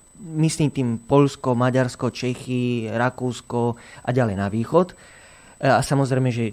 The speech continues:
ten Balkán, tak, e, vieru odovzdávali nie rodičia, ale starí rodičia. A to nemusela byť viera v náboženskom zmysle. To mohlo byť aj, e,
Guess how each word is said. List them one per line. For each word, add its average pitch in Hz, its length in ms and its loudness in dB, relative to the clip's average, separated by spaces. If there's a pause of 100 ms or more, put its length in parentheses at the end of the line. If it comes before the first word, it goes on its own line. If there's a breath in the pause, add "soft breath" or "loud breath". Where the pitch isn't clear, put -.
ten 117 140 0
Balkán, 135 640 2 (460 soft breath)
tak, 131 320 0
e, 135 400 2 (420)
vieru 170 400 8
odovzdávali 175 680 4
nie 190 180 4
rodičia, 156 420 0
ale 160 120 2
starí 170 360 2
rodičia. 104 480 -2 (480 loud breath)
A 135 160 6
to 151 140 4
nemusela 180 340 6
byť 160 160 4
viera 156 340 4
v 135 140 -8
náboženskom 143 600 2
zmysle. 131 520 -2 (960 soft breath)
To 143 140 8
mohlo 156 280 6
byť 151 260 2
aj, 135 260 2
e, 135 180 2